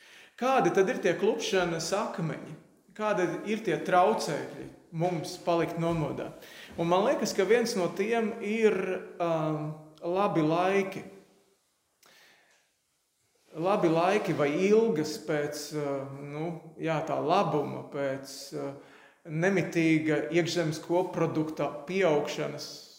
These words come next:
ja tā var izteikties. Jo tas konteksts, kādā, uh,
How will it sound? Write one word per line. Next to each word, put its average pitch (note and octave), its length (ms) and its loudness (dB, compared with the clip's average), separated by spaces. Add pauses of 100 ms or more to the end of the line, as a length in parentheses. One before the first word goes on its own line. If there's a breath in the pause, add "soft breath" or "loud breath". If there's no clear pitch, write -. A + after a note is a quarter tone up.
(140)
ja - 160 -10
tā D3+ 240 0
var C#3+ 80 -2
izteikties. D3 800 -10 (1500 soft breath)
Jo F3+ 180 8
tas F#3 240 0
konteksts, B3 560 0
kādā, E3+ 480 4
uh, - 560 -2